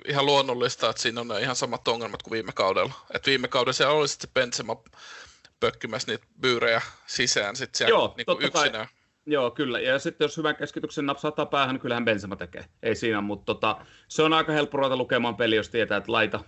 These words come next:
Speaker 2: keskitys, laita, keskitys. Okei, toi on vähän kärjistetty, eihän se nyt niin oikeasti eiläkään oo, mut kyllä siinä niin kun vaikeuksia on, ja sitten tarvis vähän monipuolistaa, <laughs> mitä mä sanoin viimekin vuonna, että vähän monipuolistaa sitä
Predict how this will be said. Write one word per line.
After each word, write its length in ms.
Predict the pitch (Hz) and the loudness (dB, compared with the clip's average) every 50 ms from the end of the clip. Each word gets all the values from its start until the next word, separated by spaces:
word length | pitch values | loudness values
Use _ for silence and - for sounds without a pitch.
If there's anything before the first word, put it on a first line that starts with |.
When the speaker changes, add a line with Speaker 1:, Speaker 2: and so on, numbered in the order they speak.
| - | -10
Speaker 2:
keskitys, 460 | - 98 90 - - - - - - 104 | -8 -8 -8 -8 -10 -14 -14 -12 -8 -4
laita, 240 | 107 104 98 104 | -2 -2 -2 -2
keskitys. 560 | 101 101 98 95 - - 95 - 95 - - - - - - - | -4 -4 -6 -6 -6 -10 -10 -10 -10 -12 -14 -16 -20 -20 -16 -14
Okei, 360 | - - - 127 113 113 - - - - | -4 0 2 2 2 2 -2 -6 -8 -2
toi 140 | - 120 120 | 0 0 0
on 60 | 120 | 0
vähän 200 | 123 127 139 - | 0 -2 -2 -2
kärjistetty, 600 | - 139 123 110 95 90 - - - - _ - | 0 0 0 0 -2 -4 -8 -12 -16 -12 _ -8
eihän 160 | 82 98 104 107 | -8 -6 -8 -8
se 80 | 110 | -10
nyt 120 | 104 98 107 | -12 -8 -6
niin 180 | 123 120 117 | -6 -4 -2
oikeasti 440 | 110 113 110 - 110 - - 101 - - - | -4 -4 -4 -6 -10 -12 -12 -14 -14 -12 -8
eiläkään 420 | - 104 107 104 104 - 117 - - | -4 -4 -4 -4 -4 -4 -6 -6 -2
oo, 180 | - 110 107 | -2 0 0
mut 240 | 104 104 101 98 - - | 0 -2 -6 -8 -6 -2
kyllä 140 | 120 117 | 0 0
siinä 180 | 113 120 127 127 | 0 0 0 2
niin 140 | 131 127 117 | 2 2 2
kun 200 | 131 120 110 - - - - - - - - | 0 -2 -2 -6 -10 -20 -20 -20 -20 -2 2
vaikeuksia 520 | 135 131 127 - 120 107 - - 117 101 | 2 2 4 4 0 0 0 0 0 0
on, 120 | 101 98 101 | 2 0 0
ja 60 | 98 | -2
sitten 300 | - - 117 95 95 - - - | -2 -4 -6 -6 -6 -10 -2 0
tarvis 360 | 127 123 120 113 117 113 123 | 2 2 2 2 0 0 0
vähän 200 | 123 120 120 117 | 0 2 2 2
monipuolistaa, 760 | 113 113 113 110 - - 110 107 107 107 - - 110 104 - | 2 2 0 0 0 -2 -2 -2 -2 -4 -6 -8 -10 -10 -6
<laughs> 40 | - | -4
mitä 220 | 151 131 - - | -6 -4 -2 -4
mä 100 | 127 123 | -4 -2
sanoin 340 | - - 131 120 107 147 131 | 0 0 0 0 0 0 2
viimekin 400 | 156 131 117 117 113 - 110 95 | 2 2 4 2 0 -2 -2 -2
vuonna, 200 | 101 101 98 101 98 | -2 -2 -2 -2 -4
että 160 | 98 - 104 - - - - - - | -6 -10 -14 -16 -18 -20 -16 -4 -2
vähän 160 | 123 120 120 | 0 2 2
monipuolistaa 680 | 120 117 117 104 98 110 104 104 101 95 - - 98 | 2 2 2 0 2 0 0 0 0 -2 -4 -6 -6
sitä 280 | - - - 80 98 | -6 -8 -6 -6 -6